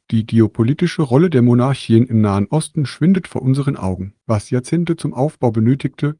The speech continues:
zerfällt und brennt, und der Wiederaufbau könnte Jahre dauern, wenn überhaupt Investoren bereit sind, die plötzlich offensichtlichen Risiken einzugehen. Vereinfacht gesagt, wollen die U S A die Kontrolle über den Großteil der weltweiten Energieressourcen erlangen.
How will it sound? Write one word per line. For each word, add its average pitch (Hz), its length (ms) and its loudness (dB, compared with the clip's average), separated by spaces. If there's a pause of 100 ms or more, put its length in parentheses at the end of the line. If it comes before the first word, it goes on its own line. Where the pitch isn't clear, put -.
zerfällt 120 560 -4
und 120 180 -2
brennt, 120 400 -2 (220)
und 135 120 -2
der 120 160 4
Wiederaufbau 156 520 -2
könnte 127 280 -4
Jahre 113 320 -2
dauern, 123 560 -2 (100)
wenn 131 140 0
überhaupt 117 480 -6
Investoren 110 560 0
bereit 107 320 -4
sind, 165 320 0 (160)
die 127 60 -4
plötzlich 156 500 -6
offensichtlichen 143 680 -4
Risiken 175 460 -4
einzugehen. 113 680 -4
Vereinfacht - 760 -4
gesagt, 110 520 -4 (120)
wollen 120 240 4
die 180 120 0
U 127 140 -2
S 127 240 -4
A 107 80 -2
die 143 120 -2
Kontrolle 135 520 0
über 147 180 0
den 131 140 2
Großteil 110 480 -2
der 104 140 -2
weltweiten 113 500 -2
Energieressourcen 117 880 -4
erlangen. 95 440 -4